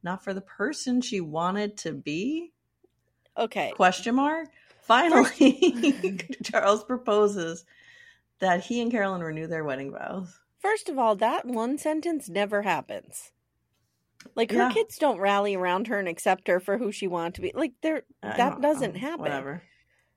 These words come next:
Speaker 2: Uh, second of all, third of all, I don't know where I'm at with this. Um,
Speaker 1: <laughs>
Speaker 2: this is trash.
Speaker 1: Mm. <laughs>
Speaker 2: But I just wanna say that the acting in this is not great.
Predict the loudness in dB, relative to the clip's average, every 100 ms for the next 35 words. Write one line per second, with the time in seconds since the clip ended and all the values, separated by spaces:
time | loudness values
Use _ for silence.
0 | _ _ _ -2 0 -2 -6 -8 0 2
1 | 2 0 -2 0 4 4 4 2 2 2
2 | 0 2 6 6 6 4 2 0 -2 0
3 | 0 0 -2 -2 -4 -2 -2 -4 -8 -4
4 | 0 2 2 0 -2 -4 0 2 2 0
5 | 0 2 4 6 4 2 -6 -10 -14 _
6 | -4 -2 -4 -10 _ 0 4 6 6 4
7 | 0 0 -2 -4 -4 -4 -4 -4 -4 -2
8 | -2 -2 -2 -2 -2 -2 -2 -4 -10 _
9 | _ _ _ _ -12 -10 -8 -8 -8 -8
10 | -4 -2 -2 -2 -4 -4 -6 -4 -4 -4
11 | -2 -2 -4